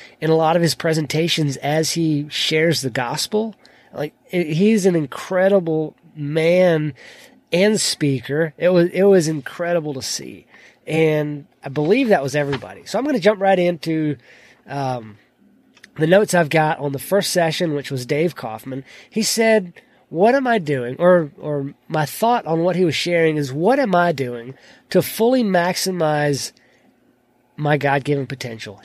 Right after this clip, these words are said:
Everything that God has given me to use in life, what am I doing in order to make the most of that?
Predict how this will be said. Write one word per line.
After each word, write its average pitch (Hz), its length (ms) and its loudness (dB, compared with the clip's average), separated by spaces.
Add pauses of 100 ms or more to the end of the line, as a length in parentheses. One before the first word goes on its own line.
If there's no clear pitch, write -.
Everything 226 720 2 (320)
that 147 280 0
God 151 360 -2
has 156 180 0
given 151 320 0
me 139 200 -2
to 131 180 -8
use 135 480 -6
in 120 200 -8
life, 98 460 -14 (400)
what 175 220 2
am 247 160 2
I 202 180 2
doing 135 600 -4 (440)
in 147 180 -6
order 202 440 4
to 180 360 0
make 156 500 -4
the 139 100 -6
most 131 560 -8
of 113 180 -14
that? 98 480 -20